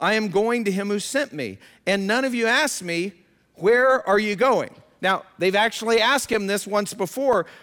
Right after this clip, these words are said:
but he's saying now, when there's more to learn, now when it's go time, now when it's just a matter of a few hours, you're not asking anymore.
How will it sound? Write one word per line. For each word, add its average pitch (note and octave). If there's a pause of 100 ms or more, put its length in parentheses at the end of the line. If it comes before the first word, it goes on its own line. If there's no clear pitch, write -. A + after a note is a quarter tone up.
but G#3
he's A#3
saying G3+
now, A#3
when G3+
there's G3
more A#3+
to G#3+
learn, A3
now A#3+
when G3+
it's G3+
go C4+
time, G3 (280)
now B3+
when G#3+
it's G3+
just C4
a A#3
matter A#3+
of G3
a G#3
few B3+
hours, A#3
you're F#3+
not B3
asking G#3+
anymore. B2